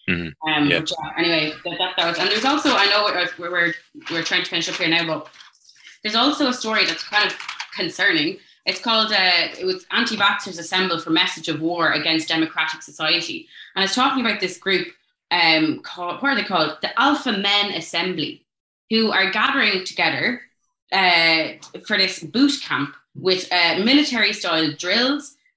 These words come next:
Speaker 2: ro-, practicing rolling scrums that would, uh, as a moving unit that would go through police lines, um, listening to this ex-soldier,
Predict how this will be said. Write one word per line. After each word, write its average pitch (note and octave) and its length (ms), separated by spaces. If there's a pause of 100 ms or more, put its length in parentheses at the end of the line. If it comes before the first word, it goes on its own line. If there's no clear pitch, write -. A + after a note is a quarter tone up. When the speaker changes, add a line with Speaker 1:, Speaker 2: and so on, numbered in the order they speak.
Speaker 2:
ro-, G#3+ 440 (280)
practicing B3+ 600
rolling A3+ 380
scrums A#3+ 840
that - 380
would, F#3 340
uh, D#3+ 360
as E3+ 120
a E3 40
moving F#3 420
unit F#3+ 420
that F3 160
would E3 200
go F3 200
through E3 280
police A#3 380
lines, D#4+ 480 (420)
um, F3 500
listening A#3 380
to G3 80
this F#3 240
ex-soldier, A3 840